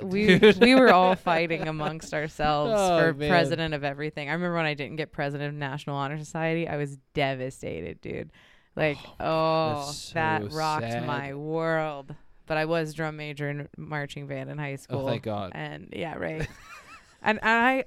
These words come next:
Speaker 1: it was so funny because, like, I put so much effort into all of that. And I remember getting to college and being like, "All right, now I can kick back and party." And I remember this dude told me my first semester, he was like, "That's not how college works, buddy. You should have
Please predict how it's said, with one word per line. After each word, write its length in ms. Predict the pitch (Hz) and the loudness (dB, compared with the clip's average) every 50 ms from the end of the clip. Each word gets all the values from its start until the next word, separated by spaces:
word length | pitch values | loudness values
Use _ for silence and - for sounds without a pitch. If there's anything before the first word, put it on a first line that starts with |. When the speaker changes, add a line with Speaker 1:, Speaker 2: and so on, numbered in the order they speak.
| - - | -4 -2
Speaker 1:
it 200 | 214 247 254 254 | 0 0 0 2
was 100 | 262 254 | 0 0
so 220 | - - 294 330 302 | 2 4 4 4 4
funny 380 | - - 226 240 247 214 180 | 2 0 0 0 2 0 -2
because, 260 | - 170 165 185 185 180 | -2 -2 0 0 2 2
like, 140 | 190 175 | 2 4
I 100 | 185 196 | 4 4
put 300 | 196 - - 269 269 - | 2 4 4 4 4 2
so 320 | - - - 196 180 185 208 | 0 -2 2 4 4 6 6
much 240 | 208 202 190 - - | 4 2 0 2 0
effort 320 | 139 151 - - 175 165 | 0 0 0 -2 -2 0
into 200 | 170 160 151 - | 0 0 -2 -2
all 260 | - 151 156 156 165 | 0 0 0 2 0
of 100 | 160 156 | 0 -2
that. 160 | 156 147 143 - | -2 -2 -2 -2
And 120 | - 165 165 | -2 -2 0
I 20 | |
remember 300 | 170 180 185 190 190 190 | 0 2 0 0 0 -2
getting 240 | 170 170 170 175 175 | 0 0 -2 -2 -2
to 80 | 165 156 | -4 -4
college 360 | - 165 151 160 160 160 160 | -2 0 0 2 2 0 -2
and 120 | 165 160 | -2 -4
being 120 | 160 151 156 | -4 -6 -6
like, 140 | 151 147 - - | -8 -6 -2 0
"All 60 | 170 | 2
right, 160 | 165 151 135 | 2 2 0
now 160 | 160 165 165 | -2 -2 -2
I 80 | 170 175 | -2 -4
can 100 | 175 175 | -8 -10
kick 240 | - - 165 147 - | -10 -10 -8 -8 -6
back 220 | 156 147 147 - | -8 -8 -8 -10
and 100 | - 143 | -10 -6
party." 420 | - 156 151 151 - - - - - _ - - - _ _ _ _ - | -4 -4 -4 -4 -6 -8 -10 -10 -12 _ -20 -20 -20 _ _ _ _ -4
And 320 | - 175 165 165 160 151 | -2 0 0 0 0 -2
I 120 | - - 175 | -2 0 0
remember 340 | 175 175 175 170 165 170 | 2 2 2 2 2 2
this 160 | 170 170 160 170 | 2 2 0 -4
dude 580 | 165 156 165 170 175 175 170 160 156 170 190 - _ _ _ _ _ _ _ _ _ _ _ _ _ _ _ _ _ _ _ - - _ - | -4 0 2 2 4 4 2 0 -2 -4 -8 -16 _ _ _ _ _ _ _ _ _ _ _ _ _ _ _ _ _ _ _ -16 -16 _ -6
told 320 | - 202 180 175 170 170 165 | -4 2 4 4 4 2 0
me 380 | 165 160 160 156 151 147 - - _ | -4 -4 -4 -4 -6 -6 -8 -12 _
my 300 | - 175 180 170 160 165 | -8 -4 -2 -2 -2 -2
first 300 | - - 160 156 165 - | -4 -2 -2 -2 -2 -2
semester, 220 | - 156 156 156 170 | -2 -4 -4 -2 -2
he 40 | |
was 100 | 180 165 | -2 -2
like, 120 | 160 147 - | -2 -4 -6
"That's 200 | 147 156 156 - | -8 -12 -10 -6
not 160 | 185 175 170 | -6 -6 -6
how 120 | 160 143 | -8 -12
college 440 | 147 - 160 131 143 165 - - - | -14 -14 -14 -12 -10 -10 -10 -12 -12
works, 460 | - - 101 - - - - - - _ - | -12 -12 -12 -12 -14 -18 -20 -20 -18 _ -8
buddy. 360 | - - 85 80 - - - | -8 -8 -8 -8 -12 -12 -14
You 160 | - - - | -12 -10 -10
should 240 | 180 - - 185 180 | -8 -4 -2 -2 -2
have 140 | 180 160 | -2 -4